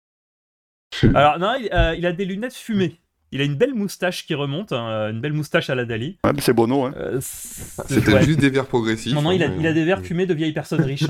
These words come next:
Speaker 1: <laughs>
Speaker 2: Et toujours un, un bandana, hein, qui le caractérise. Euh, Lek Carabao,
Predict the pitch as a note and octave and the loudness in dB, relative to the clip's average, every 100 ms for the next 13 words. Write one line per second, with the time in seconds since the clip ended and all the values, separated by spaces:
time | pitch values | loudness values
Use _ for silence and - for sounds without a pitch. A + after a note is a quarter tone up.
0 | A#2+ - - - A#3+ A3+ E3 A3 D#3+ C3 | -4 -8 -6 0 0 0 -6 -4 -4 -4
1 | B2+ D#3 C#3+ F#3 D#3 A#2+ C3 B2 A2+ A#2+ | -4 -2 0 0 0 0 -2 -4 -4 -6
2 | A#2 B2+ B2+ C3 A#2+ D3 B2 F#2+ _ - | -2 -2 -2 -2 -2 -2 -4 -8 _ -20
3 | _ - A2 G#2+ G#2 A2 F#3+ - - C#3+ | _ 0 2 2 2 2 0 -2 -6 -2
4 | C#3 B2+ A#2 | -2 0 -2